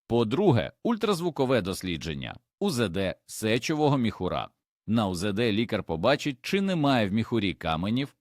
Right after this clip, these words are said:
поліпів або пухлин. При ідіопатичному циститі стінка сечового міхура часто буває потовченою і набряклою. По-третє, можуть знадобитися аналізи крові, щоб оцінити загальний стан здоров'я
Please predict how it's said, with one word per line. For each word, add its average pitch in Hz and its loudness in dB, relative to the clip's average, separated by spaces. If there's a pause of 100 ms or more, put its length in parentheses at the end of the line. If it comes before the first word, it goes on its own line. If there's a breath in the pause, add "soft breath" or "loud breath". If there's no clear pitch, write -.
поліпів 123 0
або 82 0
пухлин. 73 -8 (460)
При 113 2
ідіопатичному 82 -4
циститі 123 -4 (140)
стінка 202 -2
сечового 120 0
міхура 95 -2
часто 180 0
буває 104 0
потовченою 127 -2
і 113 2
набряклою. 78 -2 (340)
По-третє, 107 0 (300)
можуть 202 2
знадобитися 147 -2
аналізи 92 0
крові, 214 2
щоб 135 -2
оцінити 107 -2
загальний 98 0
стан 73 -6
здоров'я 165 -2